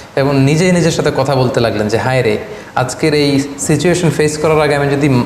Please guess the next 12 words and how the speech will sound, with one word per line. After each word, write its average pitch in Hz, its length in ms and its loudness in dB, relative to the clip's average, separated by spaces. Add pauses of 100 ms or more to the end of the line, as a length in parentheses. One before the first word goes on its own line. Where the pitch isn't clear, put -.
(100)
মারা 147 220 2
যেতে 151 200 2
পারতাম, 156 400 0 (1080)
কতই 131 180 -2
না 127 120 2
ভালো 113 240 0
হতো। 110 240 -6 (1500)
আমি 135 160 2
যদি 139 120 2
মরে 151 220 2
যেতে 165 180 2
পারতাম।" 160 400 0